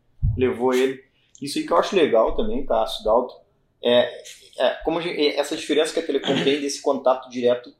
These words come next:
dos diretores de vocês com o cliente,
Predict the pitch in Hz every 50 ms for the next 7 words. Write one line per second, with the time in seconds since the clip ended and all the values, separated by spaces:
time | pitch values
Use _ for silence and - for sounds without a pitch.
0 | _ _ _ _ _ 131 131 123 123 123 - - - - - 120 139 165 160 156
1 | 170 156 139 120 - 131 127 139 151 135 123 123 117 120 117 - - 131 143 -
2 | - - - - - _ _ - 143 156 175 185 175 165 - 139 123 113 104 95
3 | - - - - - - - - _